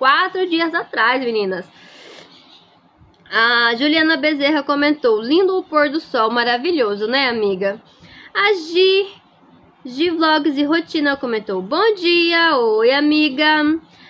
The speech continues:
A Rose Crochês: "Bom dia. Amei a resposta. Cada um sabe o valor do seu trabalho. Quanto paga no barbante, isso não é desvalorizar. Qu-, isso não é desvalorizar.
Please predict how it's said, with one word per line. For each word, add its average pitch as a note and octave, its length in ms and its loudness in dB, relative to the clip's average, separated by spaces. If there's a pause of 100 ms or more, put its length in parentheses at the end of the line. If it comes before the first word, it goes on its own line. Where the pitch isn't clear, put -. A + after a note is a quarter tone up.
(260)
A B3 440 2 (1080)
Rose E4 420 2
Crochês: E4+ 560 -2
"Bom G4 280 -2
dia. F4+ 520 0 (220)
Amei E4 340 2
a F#4+ 80 2
resposta. F#4+ 680 -4
Cada D4 360 -2
um E4+ 160 0
sabe D#4 340 -2
o D4 60 -2
valor B3 320 0
do A#3 80 -6
seu B3 200 -4
trabalho. B3+ 520 -2 (440)
Quanto G4+ 360 0
paga B3+ 400 0
no G3+ 100 -2
barbante, G3 580 -4
isso E4 300 -4
não F4 220 0
é E4 80 0
desvalorizar. E4 880 -2 (640)
Qu-, C#4 220 -4 (120)
isso D#4+ 320 -2
não D4 120 2
é C#4+ 100 0
desvalorizar. C#4 920 0